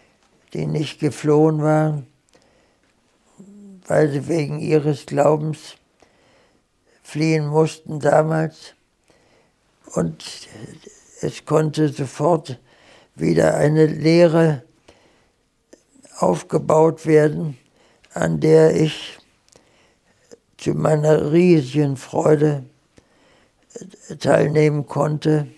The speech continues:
Aber ich habe das letzte Semester Landwirtschaft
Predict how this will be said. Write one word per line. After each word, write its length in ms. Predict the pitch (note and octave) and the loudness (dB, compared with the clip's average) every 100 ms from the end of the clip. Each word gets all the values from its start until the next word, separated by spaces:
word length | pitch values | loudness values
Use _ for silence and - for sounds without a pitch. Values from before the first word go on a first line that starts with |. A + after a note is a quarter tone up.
| _ _ _ _ _ _ _ _ _ _ | _ _ _ _ _ _ _ _ _ _
Aber 280 | - D3+ D#3+ | -4 0 0
ich 160 | B2 | 0
habe 260 | C#3 D#3+ D3+ | 0 0 2
das 260 | D3+ C#3+ C#3+ | 2 0 0
letzte 500 | D3+ D#3 - D3 C#3 | 0 0 -4 -6 -6
Semester 760 | C#3 D3+ D#3 D3+ - D3+ C#3+ - _ _ _ _ - | -4 0 2 0 0 0 0 -4 _ _ _ _ -4
Landwirtschaft 1080 | E3+ E3 D3+ D#3+ D#3 - D3 C#3 - - | 0 0 2 0 0 0 -2 -2 -6 -20